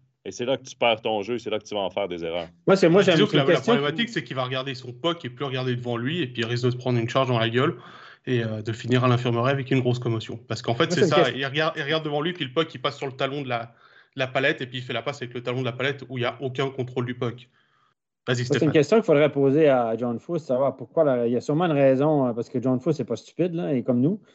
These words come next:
Speaker 2: Euh, il a déjà joué au hockey aussi, donc il, est-ce qu'il y a une raison ? C'est que, est-ce que c'était pas le jeu ? Je,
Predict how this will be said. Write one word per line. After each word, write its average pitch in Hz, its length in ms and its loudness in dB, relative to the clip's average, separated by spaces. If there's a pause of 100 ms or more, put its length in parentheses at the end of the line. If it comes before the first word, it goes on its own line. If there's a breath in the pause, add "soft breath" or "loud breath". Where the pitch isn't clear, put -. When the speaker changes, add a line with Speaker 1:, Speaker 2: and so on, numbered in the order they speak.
(280 soft breath)
Speaker 2:
Euh, 113 560 4
il 110 360 -2
a - 20 -6
déjà 117 160 4
joué 131 140 8
au 131 120 8
hockey 139 220 6
aussi, 156 280 2
donc 151 220 2
il, 135 420 2
est-ce 127 140 -4
qu'il 156 80 4
y - 20 8
a 143 40 8
une 139 80 6
raison ? 147 240 6
C'est 139 100 -4
que, 135 60 -2
est-ce 127 320 -4
que 156 100 4
c'était 139 220 2
pas 147 180 4
le 143 220 4
jeu ? 127 160 -6 (160 soft breath)
Je, 185 100 0